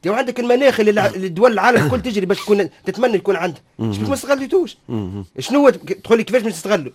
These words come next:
Speaker 1: يا ريت انا مثلًا قانون الماليه الع-، السنه القادمه، يا اخويا انا سنه تمشي العالم في الطاقات المتجدده والبديله، وهكا هو العالم وين ماشي.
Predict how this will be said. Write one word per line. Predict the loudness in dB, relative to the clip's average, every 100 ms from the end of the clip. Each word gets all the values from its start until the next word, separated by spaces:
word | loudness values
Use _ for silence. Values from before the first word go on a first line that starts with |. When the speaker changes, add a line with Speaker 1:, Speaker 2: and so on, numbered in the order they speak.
| -8
Speaker 1:
يا |
ريت | -8 -4
انا | -6
مثلًا | -6 -8 -10 -10 -14
قانون | -14 -12
الماليه | -12 -10 -10 -12 _ _ _ _ _ _ -16
الع-، | -14
السنه | -6 -4
القادمه، | -4 -4 -8 -8 _ _ _ _
يا | -4
اخويا | 0 -2 0
انا | -2
سنه | -4 -2 -2
تمشي | -2 -4 -6 -6
العالم | -6 -2 -2
في | -2 -8 -8 -8 _ _
الطاقات | -12 -4 -4 -4
المتجدده | -8 -6 -6 -4 -4
والبديله، | -2 -4 -4 -4 -2
وهكا | -6 -6
هو | -8
العالم | -4 -4 -4
وين | -8 -8
ماشي. | -8 -10